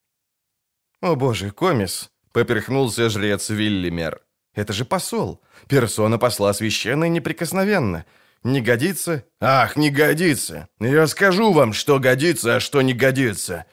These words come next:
Не годится бездействовать и посматривать, как агрессор опустошает страны, с которыми мы в союзе.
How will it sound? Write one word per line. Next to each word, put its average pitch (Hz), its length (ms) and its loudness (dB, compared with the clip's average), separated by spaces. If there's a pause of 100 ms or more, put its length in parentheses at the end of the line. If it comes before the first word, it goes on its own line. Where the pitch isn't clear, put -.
(320)
Не 139 120 4
годится 147 460 2
бездействовать 143 720 2
и 139 60 0
посматривать, 127 800 2
как 127 180 0
агрессор 123 580 2
опустошает 127 760 0
страны, 147 500 2
с - 80 -6
которыми 127 420 0
мы 127 160 2
в 113 60 -10
союзе. 131 640 0